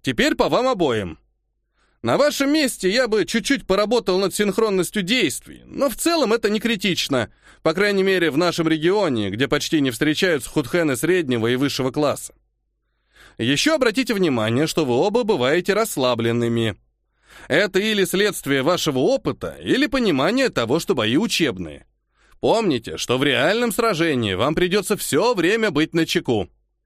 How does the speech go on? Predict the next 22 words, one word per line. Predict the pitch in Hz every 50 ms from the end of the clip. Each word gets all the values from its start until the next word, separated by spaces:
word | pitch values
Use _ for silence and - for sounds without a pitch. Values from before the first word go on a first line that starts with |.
| _ _ _ _ _
Дальше. | - 170 226 202 - - - - _ _ _ _ _ _ _ _ _ _ _
Денис | - 98 104 160 226 294 311 254
с | -
Мишей, | 214 233 220 180 - - 101 78 76 - _ _ _ _ _ _ _
вы | _ 90 107 165 269 302
тоже | - - 247 240 196 247
молодцы, | 233 226 226 214 - - - 135 113 - - _ _ _ _ _ _ _ - _ _
особенно | - 139 143 - 208 190 180 175 160
с | -
учетом | 185 180 - 202 165 165 147
небольшого | 151 147 156 156 - 185 170 139
стажа. | 131 - - 220 220 131 90 - - _ _ _ _ _ _ _ _ _ _ _ _ _ _ _
Стрельба | - - - 175 190 208 202 262 262
по | 247 233
ногам | 220 214 214 202 233 233 196
ходулиста — | - 202 185 185 185 233 285 277 233 - - 165
это | 180 165 175
был | 185 196 190
отличный | 180 180 160 - 135 160 226 269 214 - - 208 196
и | 175
правильный | - 156 170 196 185 165 165 160 151
ход. | 127 - 131 90 - - _